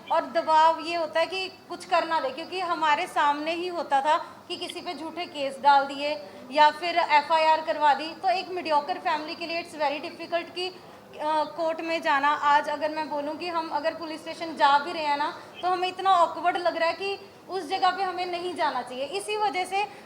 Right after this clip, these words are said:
हम इतना टाइम हम ये बोल रहे थे कि नहीं, इस वीडियो को हमने नहीं देना कहीं पे भी,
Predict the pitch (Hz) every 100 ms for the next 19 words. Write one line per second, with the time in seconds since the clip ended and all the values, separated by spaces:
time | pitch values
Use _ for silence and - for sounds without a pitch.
0 | - 370 370 370 370 370 359 349 359 330
1 | 349 359 339 330 339 359 381 349 330 381
2 | - - - 330 330 359 359 359 392 381
3 | 339 349 330 320 339 311 294 302 302 294
4 | 285 277 359